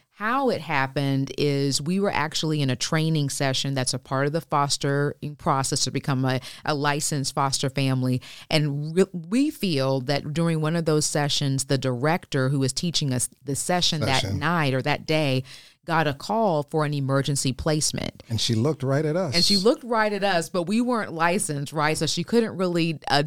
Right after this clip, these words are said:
Speaker 1: dedicate that child to us at that point, but she had other families that were licensed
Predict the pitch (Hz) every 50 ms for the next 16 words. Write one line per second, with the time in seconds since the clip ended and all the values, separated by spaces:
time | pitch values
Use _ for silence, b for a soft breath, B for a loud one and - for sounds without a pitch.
0 | 131 - - 170 165 175 - - 175 156 - 151 139 - - - 151 143 147 -
1 | 160 147 139 - 139 - 135 - - - - 180 170 151 - - 147 - - 170
2 | 165 151 165 160 160 - - - 165 151 160 156 143 - 165 151 151 147 147 139
3 | - 147 139 - - 139 131 135 135 135 131 135 - - 139 135 131 -